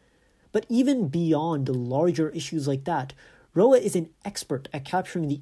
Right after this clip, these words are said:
essence of an animal and applying it to human situations. Works of his often capture animals in a state of vulnerability,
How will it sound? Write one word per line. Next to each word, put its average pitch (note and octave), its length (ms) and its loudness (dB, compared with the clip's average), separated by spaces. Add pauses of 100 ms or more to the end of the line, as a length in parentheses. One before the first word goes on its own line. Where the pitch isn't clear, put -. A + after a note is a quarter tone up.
essence F3 340 -2
of D#3+ 120 -6
an D3 60 -2
animal D3+ 500 -4
and D3+ 80 -8
applying D#3+ 320 -6
it C#3+ 100 -8
to C#3+ 60 -8
human E3 400 -6
situations. C#3 840 -6 (400)
Works A#3+ 200 -2
of G3+ 60 -2
his F#3+ 160 4
often F#3 340 -2
capture G3 360 -4
animals F3 380 -4
in D#3+ 80 -2
a D3+ 80 -4
state F#3+ 340 -8
of C3+ 180 -4
vulnerability, D3 800 -4